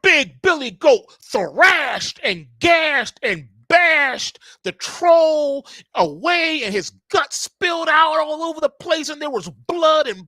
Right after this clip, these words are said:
pus, and rah! I probably would have went to bed that night.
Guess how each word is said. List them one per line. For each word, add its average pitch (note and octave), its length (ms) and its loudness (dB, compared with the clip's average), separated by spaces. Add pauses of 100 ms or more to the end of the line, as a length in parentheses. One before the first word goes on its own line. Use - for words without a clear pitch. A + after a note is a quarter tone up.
pus, D#4+ 460 -4 (360)
and G3 140 -4
rah! - 500 6 (1900)
I F3 80 -2
probably F#3 260 -2
would D#3 140 -8
have C3+ 80 -14
went - 120 -20
to B2 60 -20
bed B2 220 -8
that A#2 200 -20
night. - 120 -20